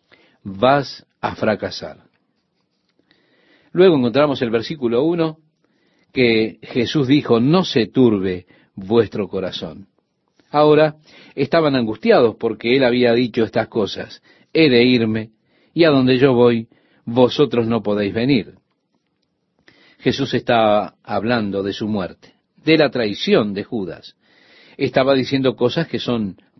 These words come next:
problemáticas para ellos. Con todo, él les dijo, "No se angustie vuestro corazón". Y luego tenemos la cura para esto. "Creéis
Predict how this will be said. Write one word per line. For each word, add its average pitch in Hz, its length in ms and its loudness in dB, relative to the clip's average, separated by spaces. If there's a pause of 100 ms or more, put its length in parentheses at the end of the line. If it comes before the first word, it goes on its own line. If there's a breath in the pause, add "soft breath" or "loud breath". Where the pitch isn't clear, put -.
problemáticas 117 840 0
para 92 300 -8
ellos. 85 440 -18 (640)
Con 160 180 0
todo, 127 260 4
él 113 100 0
les 101 100 -6
dijo, 110 400 -4 (460 soft breath)
"No 180 140 -2
se 185 140 0
angustie 98 400 -2
vuestro 90 320 -10
corazón". 87 540 -10 (960)
Y 151 100 0
luego 127 280 2
tenemos 123 360 0
la 113 200 0
cura 151 360 2
para 90 280 -2
esto. - 420 -14 (720)
"Creéis 135 760 2